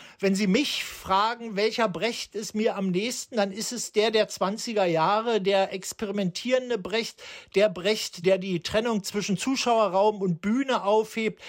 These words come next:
der aus den Zuschauern auch Agierende macht. Dieser Lehrstück Brecht, das finde ich extrem unabgegolten, was Brecht da entwickelt hat.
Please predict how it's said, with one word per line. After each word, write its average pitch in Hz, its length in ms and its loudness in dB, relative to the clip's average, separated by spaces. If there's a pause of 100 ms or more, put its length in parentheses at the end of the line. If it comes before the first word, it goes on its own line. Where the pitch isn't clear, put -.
(220)
der 196 180 2
aus 202 160 -2
den 208 160 -4
Zuschauern 214 600 0
auch 196 260 0
Agierende 190 580 -2
macht. 131 440 -8
Dieser 185 140 4
Lehrstück 175 520 0
Brecht, 120 300 -10 (280)
das 175 160 -4
finde 240 280 -4
ich 214 360 -8
extrem 226 760 -2 (140)
unabgegolten, 170 1080 2
was 160 200 0
Brecht - 540 -4
da 180 200 4
entwickelt 160 580 -4
hat. 107 240 -12